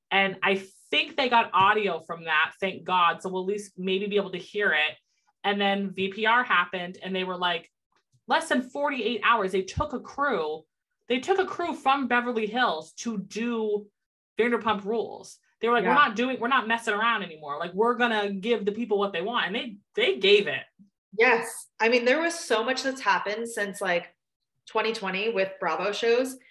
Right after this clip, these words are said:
Speaker 2: It's like bomb after bomb after bomb, and you can no longer keep up. I'm like,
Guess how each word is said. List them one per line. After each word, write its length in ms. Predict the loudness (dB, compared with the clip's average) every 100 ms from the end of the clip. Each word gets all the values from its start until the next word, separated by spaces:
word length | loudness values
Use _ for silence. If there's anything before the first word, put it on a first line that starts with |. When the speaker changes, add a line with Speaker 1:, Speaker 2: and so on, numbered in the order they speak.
| _
Speaker 2:
It's 160 | 0 4
like 240 | 2 2
bomb 320 | 4 6 4
after 240 | 2 -2 -4
bomb 240 | -4 -2
after 220 | -2 -2
bomb, 260 | -2 -2 -2
and 180 | -4 -8
you 80 | -10
can 260 | -8 -6
no 180 | -2 0
longer 280 | 0 0 -4
keep 240 | -10 -4
up. 200 | -2 -2 -4
I'm 60 |
like, 240 | -4 -4